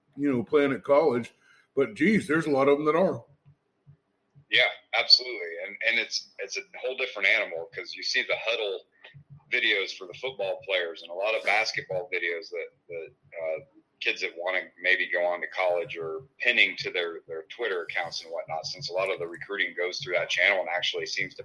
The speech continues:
Speaker 2: bypass the coaching staff at the high school these days. I don't
Speaker 1: Yeah.
Speaker 2: see that for baseball. You know, you don't see too many kids posting up highlights from their baseball. There's a few,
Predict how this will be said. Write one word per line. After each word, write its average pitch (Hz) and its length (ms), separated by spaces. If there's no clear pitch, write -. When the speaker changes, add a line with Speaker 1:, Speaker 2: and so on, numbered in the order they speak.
Speaker 2:
bypass 90 560
the - 80
coaching 92 420
staff 82 420
at - 120
the 76 60
high 80 200
school 80 400
these - 160
days. 80 340
I 123 40
don't 202 140
Speaker 1:
Yeah. - 60
Speaker 2:
see 202 120
that 113 200
for - 120
baseball. 82 480
You 107 80
know, 131 120
you 131 120
don't 139 140
see 147 160
too 131 140
many 104 160
kids 101 300
posting 101 320
up 95 160
highlights 95 400
from 87 120
their 85 100
baseball. 85 340
There's 123 160
a 156 40
few, 127 340